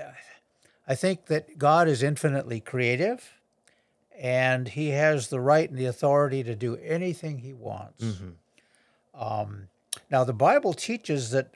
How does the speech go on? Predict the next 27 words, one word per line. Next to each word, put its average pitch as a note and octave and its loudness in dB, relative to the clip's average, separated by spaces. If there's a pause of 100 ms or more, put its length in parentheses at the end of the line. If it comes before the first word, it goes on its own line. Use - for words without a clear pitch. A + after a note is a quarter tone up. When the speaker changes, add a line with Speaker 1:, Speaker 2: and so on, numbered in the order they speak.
Speaker 1:
we C#3 -4
have C3+ 2 (300)
one E3+ 0
Son D#3+ -2
of B2 -4
God, B2+ 0
and A#2 -18
that's D#3+ -8
Speaker 2:
Mm-hmm. G#3+ -6
Speaker 1:
important. F#3 -4 (480)
Speaker 2:
Mm. G2 -12 (240)
Speaker 1:
So - -10
then D#3 0
the - -4
question C#3 -4
is, A2 -4 (280)
what G3 2
is G3+ -2
Jesus F3+ -2
doing, C3 0 (920)
uh, - -12
before D3+ 2
he D#3+ 4
returns? C#3 -4 (160)
Speaker 2:
Mm-hmm. F#2+ -10 (1900)
Speaker 1:
If D3+ 0
a, D3 -2